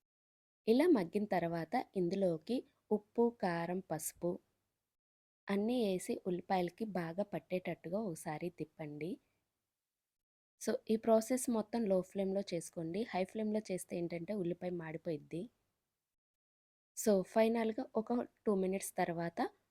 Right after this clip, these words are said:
అప్పుడే ఫ్రెష్‌గా నూరి పెట్టుకున్న అల్లం వెల్లుల్లి పేస్టు, కొంచెం ధనియా పౌడర్ వేసుకోండి. మీకు ఇష్టమైతే గరం మసాలా కూడా యూజ్ చేయొచ్చు, but నేనైతే ఇక్కడ వేయట్లేదు. ఇప్పుడు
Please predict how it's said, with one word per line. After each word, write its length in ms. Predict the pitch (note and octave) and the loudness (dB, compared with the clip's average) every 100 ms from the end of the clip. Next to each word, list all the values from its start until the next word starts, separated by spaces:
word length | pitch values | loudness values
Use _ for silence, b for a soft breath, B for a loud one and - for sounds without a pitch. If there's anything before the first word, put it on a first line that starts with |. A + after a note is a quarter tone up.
| _ _ _ - | _ _ _ -6
అప్పుడే 340 | G3+ - A3+ D4+ | -6 -2 4 4
ఫ్రెష్‌గా 400 | - G3 - G#3+ | 6 2 2 0
నూరి 240 | G3+ F#3 - | 2 0 0
పెట్టుకున్న 380 | E3 - F3 F#3 | -4 -2 -4 -4
అల్లం 240 | E3+ E3 F3 | -4 -4 -2
వెల్లుల్లి 340 | F3 E3 E3+ E3+ | 0 0 -2 -4
పేస్టు, 460 | E3 D#3 - F3+ - b b b _ | -4 -4 -4 -4 -4 b b b _
కొంచెం 340 | A3+ A#3 A#3 B3+ | 2 2 2 0
ధనియా 280 | F#3 F3 F3+ | 2 0 -2
పౌడర్ 300 | F3 E3 E3+ | -2 -4 0
వేసుకోండి. 420 | E3 - E3 E3+ A#3+ - | -2 -2 -4 -2 -4 -2
మీకు 200 | A3 A3+ A3+ | 0 2 0
ఇష్టమైతే 540 | - A#3 A3+ G#3+ B3 G#3+ | -2 -4 -2 -2 -4 0
గరం 260 | F#3+ F#3 F#3 | 2 2 -2
మసాలా 320 | F#3+ F#3 F#3+ | -4 -6 -6
కూడా 180 | F#3 F#3 | -4 -4
యూజ్ 220 | F3 E3 | -4 -4
చేయొచ్చు, 380 | F3+ E3 D#3 C4 | -6 -6 -6 -4
but 200 | G3+ G3 | -2 -2
నేనైతే 380 | F#3 F3 E3+ - | -4 -4 -4 -6
ఇక్కడ 180 | F#3 F3 | -8 -6
వేయట్లేదు. 680 | E3+ D#3+ E3 - D#3+ D3 F3 D4+ _ _ _ _ _ _ _ _ _ - | -4 -4 -6 -6 -8 -6 -6 -8 _ _ _ _ _ _ _ _ _ -6
ఇప్పుడు 260 | A3 B3 | -2 0